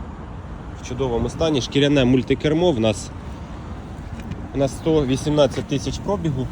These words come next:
Повний... повний електропакет, магнітола. Тут у нас камера заднього огляду встановлена. Як бачите, ніяких помилочок немає. Працює рівненько.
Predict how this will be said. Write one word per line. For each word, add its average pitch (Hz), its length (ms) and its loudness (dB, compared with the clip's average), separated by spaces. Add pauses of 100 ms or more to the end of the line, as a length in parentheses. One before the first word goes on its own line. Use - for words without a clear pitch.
(680)
Повний... 139 320 4 (180)
повний 147 300 6
електропакет, 139 760 2 (760)
магнітола. 135 680 0
Тут 117 240 -4
у 110 40 -2
нас 101 140 -2
камера 113 340 2
заднього 117 500 0
огляду 160 300 -2
встановлена. 117 640 -2
Як 95 140 -4
бачите, 101 280 -2
ніяких 98 340 0
помилочок 107 580 -2
немає. 131 380 4
Працює - 580 0
рівненько. 143 600 4